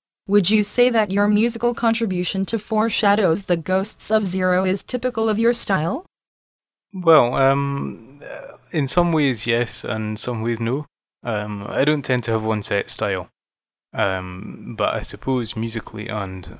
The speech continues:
Speaker 2: harmonically, the, uh, Unto the Interface is typically me.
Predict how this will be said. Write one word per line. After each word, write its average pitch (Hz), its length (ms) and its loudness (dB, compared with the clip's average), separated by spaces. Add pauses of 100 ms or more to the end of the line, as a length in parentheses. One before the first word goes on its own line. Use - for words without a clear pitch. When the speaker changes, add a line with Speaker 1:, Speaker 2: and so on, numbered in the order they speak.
Speaker 2:
harmonically, 104 800 -4 (180)
the, 95 400 -8
uh, 92 460 -12
Unto 110 360 -4
the 101 80 -4
Interface 101 540 -4
is 98 120 -6 (260)
typically 110 440 -8
me. 92 300 -8